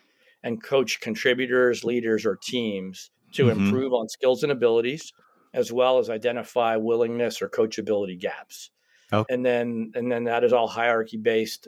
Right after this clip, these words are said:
Speaker 1: and repeatable in any cycle time that you want.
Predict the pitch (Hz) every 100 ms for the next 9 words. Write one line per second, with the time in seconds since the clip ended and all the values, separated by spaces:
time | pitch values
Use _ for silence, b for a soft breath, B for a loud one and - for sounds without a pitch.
0 | - 123 113 104 - 131 120 113 110 101
1 | - _ _ _ _ 123 127 131 120 131
2 | 120 113 107 120 113 110 113 113 101 85